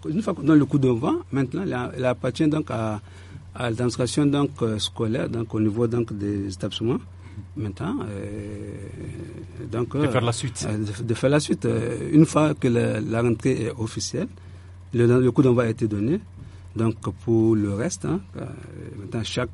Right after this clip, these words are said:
Speaker 1: euh, chef d'établissement, voilà, euh, donne l'emploi du temps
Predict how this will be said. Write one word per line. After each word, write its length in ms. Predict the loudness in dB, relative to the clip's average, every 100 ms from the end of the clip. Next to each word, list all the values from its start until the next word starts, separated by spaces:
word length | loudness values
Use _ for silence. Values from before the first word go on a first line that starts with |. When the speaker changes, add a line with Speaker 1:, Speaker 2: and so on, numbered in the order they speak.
| -6
Speaker 1:
euh, 240 | -4 -4 -4
chef 200 | -4 -4
d'établissement, 520 | -4 -8 -6 -6 -6 -8 -16 -18 -18 -18 -12
voilà, 420 | -8 -6 -4 -4 -6
euh, 380 | -6 -8 -8 -4
donne 300 | 0 2 2
l'emploi 320 | -2 -4 -4
du 80 | -6
temps 220 | -6 -6